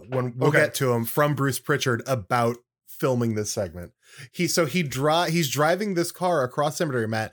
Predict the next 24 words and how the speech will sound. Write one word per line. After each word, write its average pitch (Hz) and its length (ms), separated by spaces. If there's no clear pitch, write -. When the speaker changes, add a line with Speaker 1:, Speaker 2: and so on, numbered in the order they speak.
Speaker 1:
But, 147 80
like, 131 320
if 131 260
anyone's 160 420
seen 180 220
this 185 180
segment, 160 360
they 143 160
know 170 240
it's 123 240
not 139 180
just 180 220
any 190 160
car. 117 300
He's 190 320
driving 214 440
the 147 100
police 143 560
car 196 280
from 175 260
the 120 120
Blues 113 480
Brothers 92 460
movie 85 380